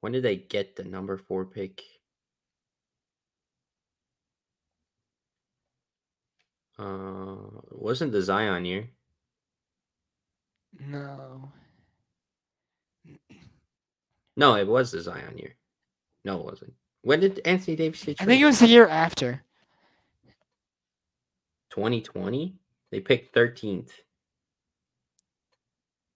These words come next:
Speaker 2: No, wait. Maybe it was that year then.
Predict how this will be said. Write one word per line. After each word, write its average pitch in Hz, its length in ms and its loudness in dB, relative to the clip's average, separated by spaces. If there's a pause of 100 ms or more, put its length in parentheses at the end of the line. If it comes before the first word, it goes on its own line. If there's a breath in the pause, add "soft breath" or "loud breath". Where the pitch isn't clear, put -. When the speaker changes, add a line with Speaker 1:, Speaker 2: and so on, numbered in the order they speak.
(240)
Speaker 2:
No, 190 540 2
wait. 180 340 -2 (220)
Maybe 226 180 2
it 226 80 4
was 220 220 2
that 120 140 -6
year 120 120 -8
then. 123 280 -14